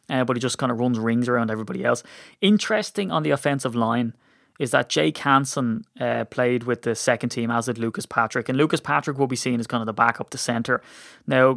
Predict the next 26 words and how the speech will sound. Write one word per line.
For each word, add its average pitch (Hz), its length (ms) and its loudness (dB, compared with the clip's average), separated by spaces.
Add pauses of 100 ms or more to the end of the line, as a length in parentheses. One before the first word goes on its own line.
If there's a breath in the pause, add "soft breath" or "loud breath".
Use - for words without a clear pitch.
Corey 165 240 4
Linsley's 139 440 0
out. 117 220 2
Jake 131 260 0
Henson, 127 540 0 (520 soft breath)
uh, 117 200 0
played 117 480 0
second 123 340 -2
team 120 220 -2
reps 110 360 -2
at 123 240 -2
centre 117 500 -4
with 123 300 -2
Lucas 123 260 -2
Patrick 117 460 -2
at 113 100 -4
right 113 240 -2
guard. 113 380 4 (400 soft breath)
So 131 300 2
that 135 200 4
could 143 140 -2
be 151 100 -2
an 143 80 -2
interesting 127 400 0
development, 117 420 0
because 117 480 0